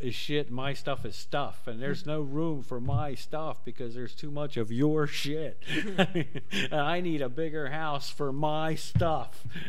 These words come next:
I mean, and just how he goes into it, and, and it's just, a-, and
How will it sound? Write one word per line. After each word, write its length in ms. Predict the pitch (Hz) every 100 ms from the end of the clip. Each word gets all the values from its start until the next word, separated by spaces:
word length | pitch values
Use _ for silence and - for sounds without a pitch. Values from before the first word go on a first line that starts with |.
| - - 190 156
I 100 | 170
mean, 200 | 170 170
and 300 | 165 165 160
just 220 | 185 175
how 180 | 202 180
he 160 | 185 190
goes 320 | 180 175 151
into 360 | 175 190 139 110
it, 140 | 110 151
and, 160 | 143
and 260 | 139 151 147
it's 220 | 143 -
just, 280 | - 165 - - - - - - - - - 160
a-, 220 | 156 170
and 280 | 147 131